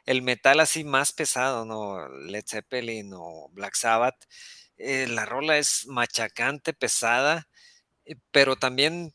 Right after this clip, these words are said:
con unos tintes muy interesantes, tanto en los riffs, en el solo y en la voz de, de, de, de Klaus Meine. Es, es la más larga y la más, digamos que la más intensa, ¿no? Este,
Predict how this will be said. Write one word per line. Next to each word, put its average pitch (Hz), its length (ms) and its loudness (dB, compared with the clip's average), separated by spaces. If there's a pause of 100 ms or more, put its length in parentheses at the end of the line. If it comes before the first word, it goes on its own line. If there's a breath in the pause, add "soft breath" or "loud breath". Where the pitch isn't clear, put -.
(120)
con 139 160 -6
unos 147 140 -4
tintes 151 260 -6
muy 151 140 -8
interesantes, 131 580 -2
tanto 135 240 -4
en 160 80 -6
los 139 120 -2
riffs, - 560 -4
en 113 140 -8
el 107 120 -4
solo 147 560 2
y 113 220 -4
en 107 120 -2
la 101 80 -4
voz 110 240 -8
de, 98 400 -8
de, 98 580 -12 (420 loud breath)
de, 113 300 -2
de 117 120 -4
Klaus 135 340 -2
Meine. 143 320 -2
Es, 131 220 -6
es 127 160 -2
la 147 140 4
más 151 120 4
larga 143 420 6
y 139 80 0
la 123 120 0
más, - 500 -6 (140)
digamos 131 400 -2
que 156 100 0
la 139 120 2
más - 280 0
intensa, 135 680 0
¿no? 127 220 -4
Este, 107 420 -6